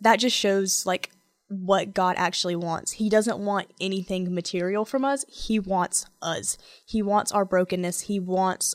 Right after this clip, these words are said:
our heart. <laughs> He wants us to just, all our vulnerabil-, in all our vulner-, vulnerability, to just go to him and say, "Lord, I need you." And again, because of pride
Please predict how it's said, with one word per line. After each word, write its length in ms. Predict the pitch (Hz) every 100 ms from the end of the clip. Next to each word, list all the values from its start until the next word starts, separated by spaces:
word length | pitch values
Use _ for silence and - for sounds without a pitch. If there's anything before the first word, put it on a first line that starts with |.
| -
our 360 | 180 175 175 - - _ _ _ _
heart. 440 | - - 175 - 220
<laughs> 40 |
He 280 | - 233 220
wants 440 | 208 196 196 -
us 420 | - 185 185 180 - -
to 120 | 202
just, 500 | 196 180 - - _ - _ _ _ _ _ _ _ _ -
all 160 | 202 226
our 100 | 233
vulnerabil-, 520 | 214 214 202 190 190
in 140 | 208 208
all 160 | 196 220
our 80 |
vulner-, 260 | 214 214 214 202
vulnerability, 720 | 208 220 226 202 190 185 185 -
to 100 | 214
just 380 | 196 185 - - -
go 140 | 196 196
to 80 |
him 300 | 185 185 180 -
and 120 | 185
say, 300 | - 180 180
"Lord, 480 | - 185 180 180 180
I 200 | - 185 180
need 240 | 175 170
you." 240 | - - - _ _ _ _ -
And 420 | 202 196 190 185 -
again, 480 | 202 208 202 196 -
because 340 | 202 - 214 202
of 180 | 196
pride 600 | - 208 202 208 208 208